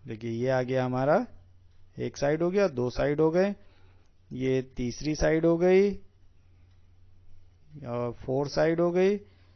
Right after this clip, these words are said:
ये फाइव, ये सिक्स। अब हम इसके एक्सटर्नल और एक्सटीरियर एंगल को कैसे ड्रॉ करेंगे, maybe clockwise, maybe anti clockwise। तो आइए ड्रॉ करके दिखाते हैं। ये देखिए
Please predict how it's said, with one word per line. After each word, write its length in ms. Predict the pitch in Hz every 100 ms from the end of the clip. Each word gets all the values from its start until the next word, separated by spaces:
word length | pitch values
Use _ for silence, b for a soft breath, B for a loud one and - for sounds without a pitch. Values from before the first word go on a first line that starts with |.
| - - -
ये 140 | 123
फाइव, 400 | 123 - 120 175 190
ये 300 | 139 165 302 - - -
सिक्स। 460 | - - 117 101 -
अब 220 | - 156
हम 120 | 190
इसके 380 | 190 185 - 240 -
एक्सटर्नल 760 | 151 - 165 160 185 190 190 190 b b b
और 280 | 143 156 175
एक्सटीरियर 640 | 156 - - 175 185 196 190
एंगल 340 | 151 151 160
को 120 | 160 165
कैसे 320 | 151 139 151
ड्रॉ 180 | 143 139
करेंगे, 400 | 139 151 180 226
maybe 600 | 196 170 180 175 170 147
clockwise, 460 | 139 139 170 190 156
maybe 300 | 139 135 120
anti 280 | 117 117
clockwise। 400 | 117 110 110 110 110 - - - - - -
तो 80 |
आइए 220 | 123 120 120
ड्रॉ 220 | 117 123
करके 300 | 127 120 127
दिखाते 380 | 127 135 131 180
हैं। 300 | 214 - - - - - - - - - - - - - - - - - - - 127
ये 140 | 123 110
देखिए 320 | 107 -